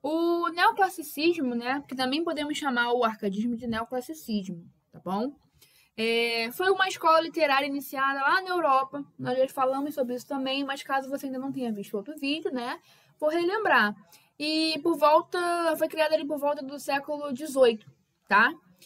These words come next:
E foi influenciada aí, foi influenciando profundamente a literatura brasileira, que replicaria em terras tupiniquins, né, esse movimento de arte europeu.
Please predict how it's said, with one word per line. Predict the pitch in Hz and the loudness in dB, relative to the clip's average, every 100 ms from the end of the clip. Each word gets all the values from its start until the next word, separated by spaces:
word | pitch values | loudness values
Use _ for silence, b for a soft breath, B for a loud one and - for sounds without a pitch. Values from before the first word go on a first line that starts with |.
| b b | b b
E | 285 | -6
foi | 285 330 | -2 -2
influenciada | 381 392 370 370 - 349 311 339 311 | 0 0 0 -4 0 6 6 6 2
aí, | 285 302 311 294 277 277 220 - 247 | 0 -2 -4 -2 -4 -4 -10 -4 -4
foi | 294 294 | -2 -8
influenciando | 311 330 320 339 - 285 277 - 302 | -8 -10 -8 -8 -4 -2 -2 -4 -8
profundamente | 302 320 415 - - 320 381 370 320 247 226 226 226 254 | -2 0 0 -6 -10 -8 -4 -2 0 -2 -4 -4 -4 -6
a | |
literatura | 233 220 220 214 269 330 | -6 -6 -6 -6 -10 -12
brasileira, | 320 311 311 269 247 254 285 b b b | -12 -12 -2 2 4 2 -8 b b b
que | - 330 | -4 -2
replicaria | 330 339 453 392 392 415 403 339 339 370 381 - | 0 -2 -2 -2 2 2 2 0 0 -2 -4 -6
em | 277 | -10
terras | 262 269 247 226 202 - - | -6 -2 0 -2 -4 -8 -10
tupiniquins, | 214 - 220 247 330 - 349 392 - | -10 -6 -4 -4 -4 -6 -6 -8 -8
né, | 285 269 349 b b b | -4 -2 -4 b b b
esse | 320 339 | -4 -2
movimento | 349 339 349 320 277 277 285 277 | 0 -2 -2 -4 -4 -4 -6 -6
de | 302 | 0
arte | 240 220 226 - - | 2 2 -2 -14 -4
europeu. | 226 208 233 - - 185 175 | 0 2 0 -2 -2 0 -2